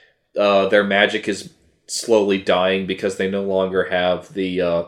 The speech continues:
prayers and beliefs of the pe-, of the human world. And this is illustrated by a giant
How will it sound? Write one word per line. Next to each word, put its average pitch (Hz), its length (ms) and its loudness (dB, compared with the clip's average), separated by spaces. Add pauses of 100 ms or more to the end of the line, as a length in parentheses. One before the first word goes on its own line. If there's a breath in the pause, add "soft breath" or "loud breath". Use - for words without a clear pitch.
(140)
prayers 95 480 2
and 92 100 -8
beliefs 87 460 -4
of 90 160 -4
the 95 80 -8
pe-, - 300 -12
of 95 140 -6
the 92 60 -6
human 98 360 -6
world. 101 380 -2 (1600)
And 117 180 2
this 113 160 0
is 110 240 -2
illustrated 110 600 4
by 95 220 2
a 92 180 2
giant 98 640 2